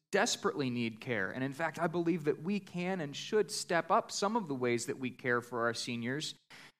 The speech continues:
in terms of relational and emotional support,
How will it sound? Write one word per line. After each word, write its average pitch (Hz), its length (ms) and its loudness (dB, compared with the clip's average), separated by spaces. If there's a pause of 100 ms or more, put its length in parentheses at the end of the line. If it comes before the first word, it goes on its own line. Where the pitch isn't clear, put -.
(260)
in 165 200 2
terms 180 440 0
of 147 340 4 (500)
relational 160 920 4
and 160 100 0
emotional 143 680 0
support, - 600 -4